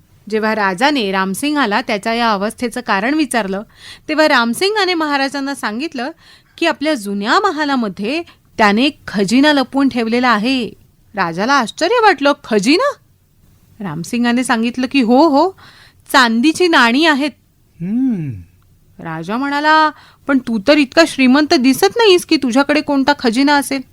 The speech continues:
Speaker 1: ए, ठीक आहे, तरी किती नाणी आहेत? आम्ही तुला ती देऊ. यासाठी तुला तुझा जीव पणाला लावण्याची गरज नाहीये रे. प्रजेचं रक्षण करणं हा आमचा धर्म आहे. किती नाणी आहेत? हजार?"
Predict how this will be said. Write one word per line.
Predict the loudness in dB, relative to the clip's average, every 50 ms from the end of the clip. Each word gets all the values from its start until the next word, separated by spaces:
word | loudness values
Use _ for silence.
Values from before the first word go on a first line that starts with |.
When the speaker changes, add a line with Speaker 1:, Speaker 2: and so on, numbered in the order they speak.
| _ _ _ _ _ _ -14
Speaker 1:
ए, | -14
ठीक | -14 -10 -6 -4 -4 -2 0 2
आहे, | 0 0 0 -2 -8 _ _ _ _ _ _ _ _ _
तरी | 0 0 2 2 2 2 2 2 0 -2 -4 -6 _ _ _ _ _ _ _
किती | -6 -4 0 2 2
नाणी | 4 4 4 4 4 2 0
आहेत? | 0 -2 -6 -10 _ _ _ _ _ _ _ _ _ _ -4
आम्ही | -2 0 2 0 0 0
तुला | 0 -2 -2 -2
ती | -2 -4
देऊ. | -4 -4 -4 -6 -8 _ _ _ _ _ _ _ _ _ -4 0
यासाठी | 2 2 2 2 -2 -6 -6 -6 -6 -8
तुला | -6 -6 -6 -4 -4 -4
तुझा | -4 -6 -6 -4 -4 -4
जीव | -4 -4 -6 -6 -6 -4
पणाला | -4 -4 -2 0 0 0 2 2
लावण्याची | 2 2 0 0 -2 -2 -2 -4
गरज | -2 -2 0 0 0 0
नाहीये | 0 -2 0 0 0 0 -2 -2
रे. | -4 -6 -8 -10 -14 -20 _ _ _ -18 -18 _ _ -20 -20 _ -20 -20 -20 -18 _ -2
प्रजेचं | 0 0 2 2 0 0 2 2
रक्षण | 2 2 2 0 -2 -2 -2 -2 -2 0
करणं | 0 0 0 0 0 0 -2 -2
हा | -2 -2 -2 0
आमचा | 0 0 -2 -2 -4 -4
धर्म | -2 -2 -2 0 0 2
आहे. | 2 2 2 2 0 0 -2 -4 -6 -8 _ _ _ _ _ _ -2
किती | 0 2 4 4
नाणी | 4 4 4 2 2 0
आहेत? | -2 -4 -8 _ _ _ _ _ _ _ _ _
हजार?" | -2 -2 0 4 4 4 4